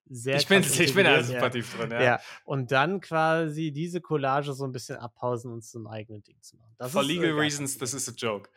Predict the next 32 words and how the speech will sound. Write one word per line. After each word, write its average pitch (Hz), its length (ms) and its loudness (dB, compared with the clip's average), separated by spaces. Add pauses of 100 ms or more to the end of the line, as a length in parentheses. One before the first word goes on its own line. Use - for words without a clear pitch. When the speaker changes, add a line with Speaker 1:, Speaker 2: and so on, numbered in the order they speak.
(200)
Speaker 1:
Ja, 113 160 -6 (300)
äh, - 60 -18 (200)
aber 135 500 2
Speaker 2:
Ähm, 131 460 -10 (100)
Speaker 1:
also 123 440 -4
maybe 110 260 -6
not. 101 160 -14 (680)
Ja, 135 500 2
äh, - 20 2 (200)
Speaker 2:
<laughs> - 220 -14
aber 143 220 6
Speaker 1:
okay. 214 160 6
Speaker 2:
doch, 139 300 2
also, 131 480 0 (160)
falls 143 200 0
Anwälte 135 360 0
zuhören, 120 400 -6 (400)
wir 120 80 -16
machen 104 240 -14 (100)
gar 107 220 0
nichts - 240 -18
Illegales. - 480 -20 (320)
Speaker 1:
Ja. 156 600 4
Speaker 2:
Ähm, 151 360 -10 (160)
ja, 127 220 2 (800)
da 165 160 2
ist 208 100 0
einiges 190 320 2
aufzurollen. 113 640 -8
Speaker 1:
Mhm. 135 220 -4
Speaker 2:
Ich - 180 -4
find, - 420 -6